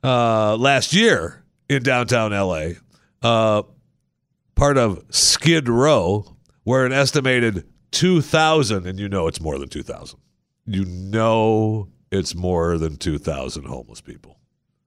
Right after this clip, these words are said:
You know it is. They, they live at Skid Row, all right? Now, the mayor allocated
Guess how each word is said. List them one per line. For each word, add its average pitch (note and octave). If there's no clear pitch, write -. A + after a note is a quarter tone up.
You D#2+
know B1
it G1+
is. -
They, A2
they G#2+
live G#2+
at G#2
Skid G2
Row, D#2
all D#2
right? E2+
Now, G2+
the G2+
mayor A#2
allocated B2+